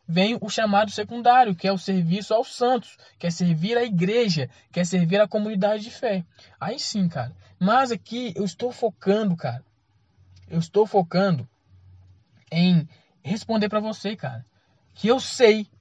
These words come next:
o pra que você foi chamado. E, e nessa pergunta, a minha resposta, cara, é,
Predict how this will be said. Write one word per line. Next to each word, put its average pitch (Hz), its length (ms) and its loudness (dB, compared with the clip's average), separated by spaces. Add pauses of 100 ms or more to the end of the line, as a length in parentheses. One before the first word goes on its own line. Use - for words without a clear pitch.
o 180 100 -4
pra 202 180 4
que 196 120 -4
você 190 240 -6
foi 196 140 -8
chamado. 214 520 -6 (840)
E, 202 420 -2 (500)
e 175 240 6 (100)
nessa 220 360 2
pergunta, 175 800 0 (300)
a 190 120 0
minha 240 160 2
resposta, 233 640 0
cara, 185 320 4
é, 220 280 2